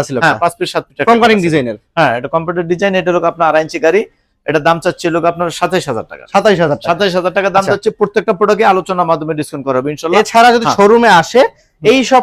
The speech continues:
Speaker 1: প্রোডাক্টে চাইলে বেডরুম সেটের প্যাকেজ মিলে
Speaker 2: হ্যাঁ,
Speaker 1: নিতে পারবে।
Speaker 2: ইনশাল্লাহ। যে কোনো আপনার অর্ডার দিয়ে আপনার ঘরে বসে যে কোনো ফার্নিচার আপনি নিতে পারবেন।
Speaker 1: এখানে দেখেন না দর্শক, আহ,
Speaker 2: হ্যাঁ।
Speaker 1: লাভ মডেলের একটা
Speaker 2: লাভ
Speaker 1: খাট।
Speaker 2: মডেলের একটা খাট আছে, তিন ইঞ্চি গাড়ি এটা।
Speaker 1: তিন ইঞ্চি গাড়ি।
Speaker 2: তিন ইঞ্চি গাড়ি।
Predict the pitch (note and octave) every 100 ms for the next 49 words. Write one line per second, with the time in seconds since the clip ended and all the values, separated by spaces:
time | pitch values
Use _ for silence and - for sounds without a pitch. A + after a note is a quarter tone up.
0 | B3+ G#3+ A3+ A3 G#3+ G#3+ F3 F#3+ E3+ G3
1 | F#3 F#3+ - F#3 F#3 F3+ G3 F#3+ - A3+
2 | A3+ F3+ D3+ F#3 A#3+ A#3+ G#3 G3+ A3 G3+
3 | G3 A#3 G#3 A#3 A3+ G3+ G3+ G#3+ G3+ G3+
4 | F#3 F#3+ F3+ E3 C#3+ D3 C3 B2+ A#2 A#2+
5 | F2+ F#3 A3+ A#3+ G#3+ G3 G#3 F3+ F#3 F3
6 | C3+ - _ D3 C3 B2+ E3 F#3 F#3+ F3
7 | D3+ D3+ F3+ D#3+ E3+ D3+ C3+ - - B2+
8 | C#3+ F3+ E3+ G#3+ G3+ F#3 C#3 G2+ F#2 -
9 | - _ _ _ - G#3 G3 D#3+ C3 G3
10 | F3+ C#3+ F#2+ D#2